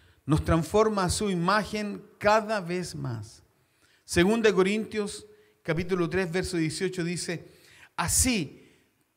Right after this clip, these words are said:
todos nosotros que con el rostro descubierto reflejamos como en un espejo la gloria del Señor, somos transformados a su semejanza con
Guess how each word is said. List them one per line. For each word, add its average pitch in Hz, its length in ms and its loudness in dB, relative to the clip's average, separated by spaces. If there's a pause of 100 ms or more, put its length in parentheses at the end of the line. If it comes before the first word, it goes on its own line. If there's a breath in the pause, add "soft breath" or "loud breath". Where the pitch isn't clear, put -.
todos 269 280 8
nosotros 233 880 -2 (260)
que 170 140 -8
con 185 180 0
el 185 200 4
rostro 247 800 4
descubierto 175 1040 -2 (520 loud breath)
reflejamos 180 760 2
como 160 260 -2
en 180 60 0
un 240 140 -2
espejo 208 500 -2
la 143 180 2
gloria 185 380 2
del 190 160 0
Señor, 160 580 -2 (480 loud breath)
somos 262 800 2
transformados 196 1200 0
a 160 120 -2
su 269 220 -4
semejanza 190 880 -6 (440 loud breath)
con 165 160 0